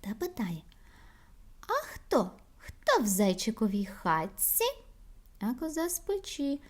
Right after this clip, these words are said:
«Я коза дереза, за три копи куплена, півбока луплена, тупу-тупу ногами, заколю тебе рогами, ніжками затопчу,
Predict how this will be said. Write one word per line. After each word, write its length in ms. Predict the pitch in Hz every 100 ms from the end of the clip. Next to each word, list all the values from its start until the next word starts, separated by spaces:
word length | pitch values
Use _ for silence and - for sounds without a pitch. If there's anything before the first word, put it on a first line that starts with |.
| - - - -
«Я 340 | 247 262 285 285
коза 560 | - 359 311 220 254
дереза, 680 | 254 320 381 349 226 220 277 - -
за 260 | 214 196 220
три 220 | 220 254
копи 380 | 269 262 - 262
куплена, 600 | 269 - - 220 175 147 - - -
півбока 560 | 185 165 151 175 190
луплена, 540 | 214 254 240 175 156 139 - -
тупу-тупу 420 | 196 202 208 208
ногами, 600 | 185 165 160 196 226 262 - - -
заколю 800 | 175 165 370 381 - 381 294 339 622
тебе 180 | 214 202
рогами, 460 | 190 185 175 151 - - - -
ніжками 720 | 294 370 - - - 269 294
затопчу, 600 | 302 311 - 415 - 254